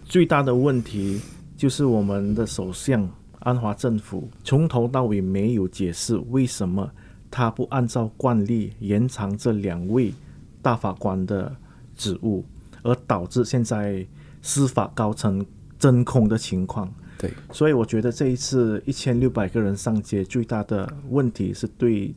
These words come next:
Speaker 1: 政府或者对司法失去了一些信心。那么现在这个事情是非常严重，所以才会这么多人上街。个人觉得这件事情没有司法那么单纯，它也有政治的因素在里面。
Speaker 2: 嗯。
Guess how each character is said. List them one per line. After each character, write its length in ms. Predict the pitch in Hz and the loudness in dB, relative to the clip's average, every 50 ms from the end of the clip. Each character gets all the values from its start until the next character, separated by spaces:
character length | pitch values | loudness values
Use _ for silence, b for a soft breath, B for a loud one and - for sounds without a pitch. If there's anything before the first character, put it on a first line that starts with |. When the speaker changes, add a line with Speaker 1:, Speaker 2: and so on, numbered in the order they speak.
| - - - | -14 -10 0
Speaker 1:
政 240 | - - 160 127 110 | 0 2 2 2 0
府 340 | - - - 90 - - 123 - - | -2 -4 -8 -8 -6 -8 -10 -8 -6
或 80 | - | -4
者 100 | 113 120 | -2 -2
对 160 | 120 - 135 113 | 0 2 2 2
司 340 | 107 - - - 127 127 | 2 -2 -4 0 0 0
法 240 | 123 - - 85 - - - - | 0 0 -2 -6 -6 -8 -16 -14
失 440 | - - - - - - - 170 | -10 -8 -6 -4 -4 -2 -2 -2
去 220 | 147 - - 165 147 | 0 2 4 4 4
了 180 | 120 113 - | 4 4 2
一 60 | - 113 | 0 -2
些 180 | 107 - 101 95 | -2 -2 -4 -2
信 260 | - - 113 101 92 | 0 0 0 0 0
心。 320 | - - - 87 87 90 104 - b b b b b b b b b b b | -2 -4 -6 -6 -6 -6 -10 -14 b b b b b b b b b b b
那 100 | - 113 | -2 0
么 160 | 107 107 101 | 2 2 2
现 180 | 95 - 127 123 | 2 2 0 2
在 540 | 117 127 117 113 113 110 107 107 104 98 95 - - - - | 2 2 2 2 2 2 2 0 0 -2 -4 -8 -14 -18 -12
这 160 | - - 135 | -2 -2 0
个 100 | 127 135 | 0 0
事 140 | 127 - 139 | 0 0 -2
情 200 | 127 - 110 101 | -2 -2 -2 -2
是 320 | 107 - 123 113 110 107 101 | -2 -2 -2 0 0 0 -2
非 120 | - - 123 | 0 0 0
常 200 | 117 - 104 98 | 2 2 0 0
严 200 | 95 90 92 95 | 0 0 -2 0
重， 280 | - 120 104 95 90 - B B B B | 0 0 0 0 -2 -6 B B B B
所 200 | - - 120 113 | -4 0 2 2
以 40 | 107 | 2
才 120 | - 104 | 0 -2
会 80 | 101 110 | -4 -4
这 140 | 107 - 117 | -2 0 0
么 100 | 113 104 | 0 0
多 160 | - 107 98 | 0 -2 -2
人 140 | 92 90 95 | -2 -4 -4
上 240 | - 110 101 90 | -4 -4 -6 -6
街。 260 | - - 101 95 90 92 B B B B B B | -6 -4 -4 -4 -4 -4 B B B B B B
个 140 | - 196 | 2 4
人 120 | 143 117 120 | 4 4 2
觉 220 | 123 - 101 95 | 2 0 -2 0
得 260 | - - 98 95 - - - | 0 0 -2 -2 -2 -8 -10
这 160 | - - 170 | 0 0 0
件 160 | 160 - 160 | 2 2 0
事 160 | 147 - - 143 | 0 0 -2 -4
情 400 | - - 113 101 104 107 107 - | -2 0 0 0 2 2 0 2
没 200 | 110 120 139 165 | 2 2 2 2
有 160 | 156 123 101 | 2 0 -2
司 440 | - - - - - 139 135 139 143 | -2 -6 -8 -6 -2 0 0 0 0
法 400 | 139 - - - - 110 90 - - - - - - | -2 -4 -10 -2 -2 -2 -2 -2 -8 -16 -18 -10 -2
那 80 | 123 120 | 0 0
么 120 | 113 104 - | 0 0 -2
单 180 | - 104 98 98 | -2 -2 -2 -2
纯， 400 | 98 - - 95 87 90 95 110 - | -2 -2 -2 -2 -2 -2 -4 -6 -6
它 160 | - 123 123 | -4 -2 -2
也 180 | 123 110 101 95 | 0 0 0 2
有 160 | 113 117 107 | 4 4 4
政 160 | 104 120 107 | 4 2 0
治 140 | 104 - 110 | 0 -2 -4
的 120 | - - - | -4 -4 -4
因 180 | 127 110 107 | -2 -2 -2
素 240 | 107 - - 110 - | -2 0 0 0 0
在 180 | - - 110 104 | 0 -2 -2 0
里 140 | 90 87 82 | 0 -2 -2
面。 180 | 85 92 92 | -2 -2 -2
Speaker 2:
嗯。 80 | 87 90 | -2 -4